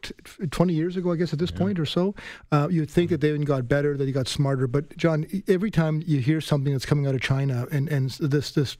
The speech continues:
Speaker 1: incident about this, the guy that, that sort of died now on this issue, you start wondering how much and, and what, what we don't know that we don't know that they're suppressing. And that's the scary part about this, 'cause I think there might even be more people in China that we just don't know about.
Speaker 2: Well, there you go. So you believe they're not being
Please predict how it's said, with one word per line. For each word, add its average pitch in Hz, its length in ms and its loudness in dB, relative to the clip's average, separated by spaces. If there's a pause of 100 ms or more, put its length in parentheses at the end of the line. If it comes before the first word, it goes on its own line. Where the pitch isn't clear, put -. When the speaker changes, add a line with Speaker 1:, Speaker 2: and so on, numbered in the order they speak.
Speaker 1:
incident 147 340 2
about 127 160 -2
this, 127 260 -2
the 139 260 0
guy 139 220 0
that, 135 260 -2
that 135 240 -2
sort 135 140 -2
of 135 500 -6
died 143 300 2
now 127 220 0
on 127 80 0
this 131 180 0
issue, 135 280 0 (340)
you 139 80 6
start 208 220 0
wondering 156 360 2
how 147 160 0
much 147 260 0
and, 135 280 0
and 143 240 0
what, 175 400 -2
what 156 160 4
we 156 160 2
don't 160 180 -2
know 147 180 2
that 139 120 -2
we 139 120 0
don't 143 200 0
know 139 180 2
that 131 120 -4
they're 139 120 2
suppressing. 131 640 -2 (240)
And 139 100 2
that's 165 200 0
the 147 100 0
scary 143 320 0
part 131 240 -2
about 123 220 -2
this, 131 180 -2
'cause 131 160 0 (220)
I 165 100 4
think 190 160 0
there 151 80 0
might 143 160 0
even 135 160 0
be 131 120 0
more 135 260 0
people 135 280 0
in 123 100 -2
China 131 340 -2
that 127 100 -2
we 135 80 0
just 135 160 -2
don't 127 160 0
know 131 120 0
about. 117 280 -4 (100)
Speaker 2:
Well, 123 160 0
there 123 140 2
you 120 120 -2
go. 170 200 -2
So 117 140 -2
you 98 160 0
believe 110 300 -2
they're 107 100 -2
not 117 240 -4
being 110 180 -2